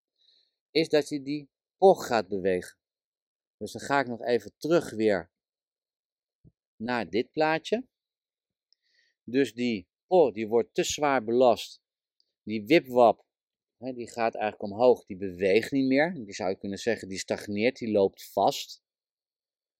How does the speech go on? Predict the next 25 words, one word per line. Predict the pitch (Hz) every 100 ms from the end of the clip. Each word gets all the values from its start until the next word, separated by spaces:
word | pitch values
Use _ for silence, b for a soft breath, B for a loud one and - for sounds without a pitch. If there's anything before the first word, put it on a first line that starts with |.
| _ _ _ _ _ _ _ _
En | - 127 117
door | 165 170
die | 113 - -
po, | 165 208 269 _ _ _
door | - 127 165
die | 131 -
ademhaling, | - 135 175 185 165 160 170 175 175 185 196 _ _
techniek, | - 147 - 147 185
en | - 120
dan | 117
met | 113
name | 110 123 165 170 139
dus | 113 110 - - _ _
naar | 101 127 165
die | 135 113
onderste | 117 107 92 -
warme | 90 98 139 156 -
toe, | 143 175 - _ _
hè, | 120 139
naar | 123 123
die, | 113 104 98 _
naar | - 123
die | 120 92
diepe | 127 151 95
buikademing, | 110 156 - 147 151 147 143 139